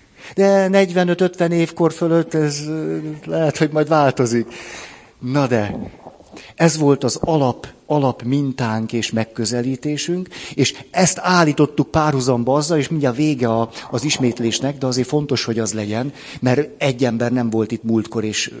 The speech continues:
ez egy fontos dolog, hogy ő is képben legyen, hogy valami nagyon hasonlót érzékelhetünk ott, hogy önazonosság, identitás,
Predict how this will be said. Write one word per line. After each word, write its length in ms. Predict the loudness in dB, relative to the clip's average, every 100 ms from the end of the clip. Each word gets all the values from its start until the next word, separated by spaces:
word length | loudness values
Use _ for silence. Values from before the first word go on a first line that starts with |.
| -10
ez 140 | -8
egy 140 | -8
fontos 400 | -4 -2 -2 -4
dolog, 280 | -2 0 0
hogy 160 | -2 -2
ő 120 | 0
is 160 | -2 -4 -10 -12 -14 -16 2
képben 320 | 2 4 2
legyen, 320 | 4 2 0 -6 -20 -20 -20 -18 -18 -20 -20 -20
hogy 580 | -20 -4 4 4 4 -2 -4 -20 -20 -20 -12 -10 0
valami 420 | 4 6 6 4 0
nagyon 480 | -2 2 4 4 2
hasonlót 720 | 2 0 2 2 2 2 0
érzékelhetünk 1160 | 0 -2 0 0 0 0 -2 0 -2 -2 -2 0
ott, 460 | 0 0 -4 -16 -16 _ _ _ -20 -16 -14 -6
hogy 440 | 4 4 4 -2 -4 -20 4
önazonosság, 1040 | 6 6 2 2 2 0 0 -2 -2 -6 -10 _ _ _ _ _ _ _ -6
identitás, 1120 | 2 4 4 0 -4 -4 -4 -2 -2 -4